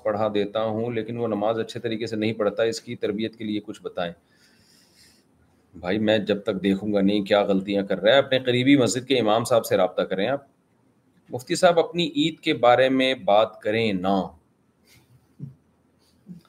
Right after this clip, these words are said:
بھائی، میں عید کے دن صبح اٹھا نا، میں نے نماز پڑھائی اور پھر اس کے بعد میں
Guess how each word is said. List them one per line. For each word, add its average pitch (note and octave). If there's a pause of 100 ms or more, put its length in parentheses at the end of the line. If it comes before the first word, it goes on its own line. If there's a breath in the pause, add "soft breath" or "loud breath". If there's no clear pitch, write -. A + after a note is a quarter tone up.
(320)
بھائی، C#3+
میں E3
عید E3
کے D#3+
دن D#3
صبح C#3
اٹھا C#3 (220)
نا، A#2 (1160)
میں A#2
نے C#3+
نماز B2
پڑھائی C3 (1500)
اور A#2
پھر A#2+
اس A2+
کے A#2+
بعد A2+
میں G#2